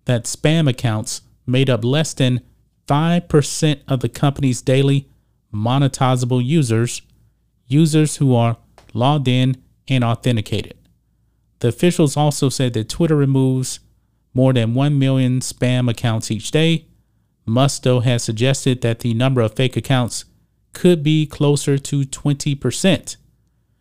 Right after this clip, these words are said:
The Post reported that the Musk Twitter deal likely will end up in courts, in the courts, particularly,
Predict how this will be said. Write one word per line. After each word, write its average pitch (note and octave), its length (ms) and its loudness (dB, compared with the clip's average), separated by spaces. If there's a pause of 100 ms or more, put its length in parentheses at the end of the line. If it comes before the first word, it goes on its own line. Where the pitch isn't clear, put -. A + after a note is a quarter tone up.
(280)
The A#2+ 80 -4
Post F3+ 280 2
reported E3 500 0
that C#3+ 180 -2
the C#3+ 200 0
Musk C#3 320 -2
Twitter D3 260 0
deal C#3 420 0 (340)
likely C#3+ 440 0
will C3+ 240 -2
end C#3+ 220 2
up B2+ 240 0 (240)
in A2+ 220 0
courts, - 640 0
in - 140 -2
the D3+ 80 0
courts, - 460 -2 (800)
particularly, D3+ 720 0